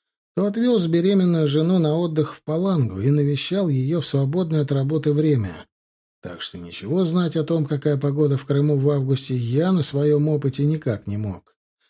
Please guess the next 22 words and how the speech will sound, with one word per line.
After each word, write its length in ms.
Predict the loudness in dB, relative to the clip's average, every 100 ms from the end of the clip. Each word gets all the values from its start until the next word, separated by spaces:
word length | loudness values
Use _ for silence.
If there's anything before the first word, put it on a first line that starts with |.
| _ _
Ну, 180 | -2 0 -4
а 60 |
из 180 | -6 -6
прошлой 480 | -8 -6 -8 -12 -8
жизни 420 | -2 0 2 2
я 160 | 2 2
мог 220 | 2 0
сравнить 520 | -2 0 2 0 0
опыт 360 | -4 -2 -2 0
отдыха 420 | 0 0 -4 -4
в 160 | 0 0
августе 480 | 0 -2 -6 -8
в 80 | -10
Судаке 640 | -8 -6 -6 -4 -2 -2 -8 _ _ _
с 100 | -18
пребыванием 800 | 0 2 2 2 2 4 4 2
в 100 | -2
печи 320 | -8 -8 -4 -2
для 160 | -2
прогрева 540 | -2 -2 0 2 0 0
керамических 760 | -4 -2 0 0 -2 -2 -2
заготовок. 840 | -2 -4 -6 -6 -6 -8 -12 -20